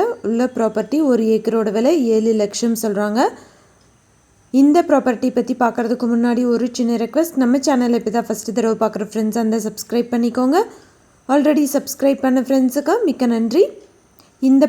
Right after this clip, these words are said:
ப்ராப்பர்ட்டி தூத்துக்குடி மாவட்டம்ல அமைஞ்சிருக்கு. இடையார்புரம் தாலுக்குல இருக்குதுன்னு சொல்லியிருக்காங்க. ரோடு பேஸ்லயே வந்துட்டு அமைஞ்சிருக்கு.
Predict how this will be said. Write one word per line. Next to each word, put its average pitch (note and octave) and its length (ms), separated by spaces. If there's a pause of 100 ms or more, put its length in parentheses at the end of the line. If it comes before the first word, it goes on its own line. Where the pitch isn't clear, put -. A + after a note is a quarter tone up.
ப்ராப்பர்ட்டி A#3+ 420 (120)
தூத்துக்குடி C4 440 (120)
மாவட்டம்ல A3+ 500
அமைஞ்சிருக்கு. G3+ 440 (1500)
இடையார்புரம் A#3+ 760
தாலுக்குல A3 420 (1120)
இருக்குதுன்னு A3+ 440
சொல்லியிருக்காங்க. A3 540 (200)
ரோடு A3+ 300
பேஸ்லயே G#3+ 520
வந்துட்டு G3+ 300 (760)
அமைஞ்சிருக்கு. G#3+ 520